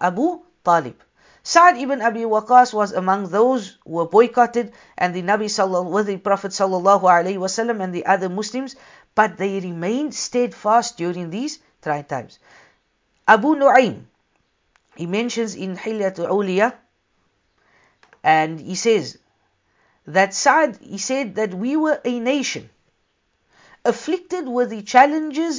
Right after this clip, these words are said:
and hardship of life with the Messenger sallallahu alaihi wasallam.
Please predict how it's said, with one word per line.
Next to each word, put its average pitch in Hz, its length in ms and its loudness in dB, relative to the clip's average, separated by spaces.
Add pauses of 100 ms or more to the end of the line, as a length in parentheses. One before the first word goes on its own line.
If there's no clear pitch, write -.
and 202 160 -4
hardship 262 640 2
of 180 220 0
life 220 400 4 (240)
with 208 140 4
the 175 100 -8
Messenger 214 420 -6
sallallahu 185 640 0
alaihi 175 380 0
wasallam. 196 560 -6